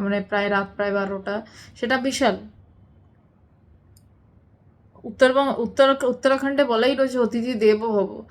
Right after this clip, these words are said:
হতে পারে তিনি টাকা নিয়েছেন, কিন্তু তার সেবাটাও সেরকম ছিল। ওই রাতে, ওই অলকানন্দার গর্জনের সামনে একটুখানি ম্যাগি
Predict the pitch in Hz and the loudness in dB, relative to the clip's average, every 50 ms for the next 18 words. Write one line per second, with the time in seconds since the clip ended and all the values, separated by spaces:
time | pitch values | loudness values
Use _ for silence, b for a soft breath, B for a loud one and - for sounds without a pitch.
0 | B B B B B - 220 214 285 294 294 311 254 254 233 226 240 240 254 254 | B B B B B -8 -2 0 2 2 2 2 2 0 0 0 -2 -2 -2 0
1 | 247 240 220 214 240 247 247 254 269 262 - 240 214 208 208 202 - 226 220 220 | 2 2 2 2 0 -2 -2 -2 -2 -2 -2 -2 -2 -4 -4 -6 -6 -8 -8 -6
2 | 226 254 262 269 - - - - _ _ - 233 233 240 226 233 - - - - | -6 -6 -6 -6 -8 -10 -16 -20 _ _ -2 0 0 0 -2 -4 -10 -10 -6 -2
3 | 226 214 208 220 220 220 254 254 262 233 - - 214 214 214 214 220 220 214 202 | 0 0 0 0 0 0 -2 -2 -2 -4 -6 -4 -4 -4 -4 -4 -6 -10 -8 -6
4 | - 202 190 185 202 208 214 - _ _ _ _ _ _ _ _ _ _ _ _ | -4 -4 -4 -4 -6 -10 -12 -14 _ _ _ _ _ _ _ _ _ _ _ _
5 | _ _ _ _ _ _ _ _ - - - - _ - 233 247 254 233 220 196 | _ _ _ _ _ _ _ _ -20 -20 -20 -10 _ 2 2 2 4 4 6 4
6 | 202 196 - 233 226 226 226 - - - - - - _ _ _ _ _ - - | 4 4 2 2 2 2 2 0 -4 -12 -20 -20 -20 _ _ _ _ _ -8 -4
7 | - 240 247 240 226 214 214 214 233 220 220 226 220 220 233 226 208 202 208 202 | -2 2 4 6 6 6 6 4 2 0 0 0 0 -2 -2 -2 -2 0 -2 -2
8 | 190 - 208 208 196 202 196 202 208 220 - - - - - - - 208 202 202 | -2 -2 -2 -2 -2 -2 -6 -6 -8 -10 -14 -18 -20 -16 -10 -4 -2 -2 0 0
9 | 196 190 190 190 220 226 226 b b b b b b b - - 226 214 - - | -2 -4 -6 -6 -8 -12 -14 b b b b b b b -10 -8 -8 -8 -6 -6
10 | 247 240 240 233 233 233 226 220 214 208 196 220 208 208 226 | -6 -2 0 2 4 4 4 4 2 2 0 0 -2 -4 -4